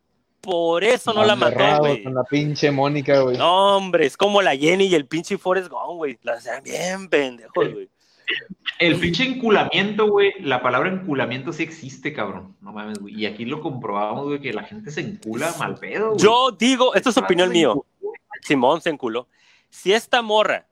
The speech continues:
Speaker 1: le hubiera cobrado y hubiera sido otra persona más, X,
Speaker 3: La
Speaker 1: la
Speaker 3: mataba,
Speaker 1: mata,
Speaker 3: güey.
Speaker 1: la mata, güey, a huevo que sí. Pero bueno.
Speaker 3: Gracias
Speaker 1: Se
Speaker 3: a Dios
Speaker 1: casa-
Speaker 3: se enamoraron, güey.
Speaker 1: Sí, no, no, o sea, ahí te va. Se casaron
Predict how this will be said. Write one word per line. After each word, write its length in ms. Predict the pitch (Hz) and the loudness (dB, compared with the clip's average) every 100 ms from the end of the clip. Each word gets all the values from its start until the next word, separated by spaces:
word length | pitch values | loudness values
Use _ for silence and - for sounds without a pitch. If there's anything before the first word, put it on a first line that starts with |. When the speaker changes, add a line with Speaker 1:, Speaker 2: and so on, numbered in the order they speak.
| _ _ _ | _ _ _
Speaker 1:
le 120 | - 143 | -8 -6
hubiera 240 | 160 202 | 0 -2
cobrado 800 | - - 139 123 131 139 110 90 _ _ | -2 -2 -2 2 4 4 0 -10 _ _
y 80 | 131 | -8
hubiera 200 | 156 185 | -2 -2
sido 320 | 185 185 196 | -2 -4 -2
otra 260 | 190 190 190 | -2 -2 -4
persona 400 | 156 127 139 151 | -4 -8 -6 -6
más, 340 | 180 208 - | -6 -8 -6
X, 440 | 185 190 247 - _ _ | -8 -6 -12 -14 _ _
Speaker 3:
La 80 | 127 | -4
Speaker 1:
la 60 | 117 | 0
Speaker 3:
mataba, 220 | 113 101 | 0 0
Speaker 1:
mata, 180 | 104 123 | -2 -2
Speaker 3:
güey. 200 | 113 104 | -4 -4
Speaker 1:
la 220 | 127 117 | 2 2
mata, 440 | 120 123 131 - 113 | 0 -2 -2 0 -6
güey, 300 | 98 90 92 | -6 -12 -10
a 80 | 92 | -8
huevo 240 | 113 110 | -6 -8
que 100 | 101 | -12
sí. 180 | - 87 _ _ _ _ _ - _ _ _ - | -20 -20 _ _ _ _ _ -20 _ _ _ 0
Pero 200 | 151 143 | 2 4
bueno. 280 | 147 110 _ _ _ _ _ _ - _ - - - 120 | 2 0 _ _ _ _ _ _ -20 _ -20 -20 -16 -2
Speaker 3:
Gracias 420 | 117 151 196 226 | 2 4 4 4
Speaker 1:
Se 60 | |
Speaker 3:
a 60 | 180 | 4
Dios 140 | 147 160 | 4 4
Speaker 1:
casa- 80 | 175 | 2
Speaker 3:
se 40 | |
enamoraron, 500 | 196 165 120 123 139 135 | -2 -2 -4 -2 -2 -4
güey. 120 | 113 _ _ _ _ _ _ | -10 _ _ _ _ _ _
Speaker 1:
Sí, 220 | - 139 - | -14 -14 -6
no, 260 | 151 202 | 2 2
no, 100 | 196 | 4
o 20 | 165 | 2
sea, 200 | 151 127 | 2 2
ahí 120 | 131 | 0
te 120 | 135 151 | 0 2
va. 220 | 113 - _ _ - - _ _ _ _ | 0 -2 _ _ -20 -20 _ _ _ _
Se 260 | - 175 | -4 -2
casaron 720 | - 185 - 226 233 220 220 | 0 0 2 2 2 0 -4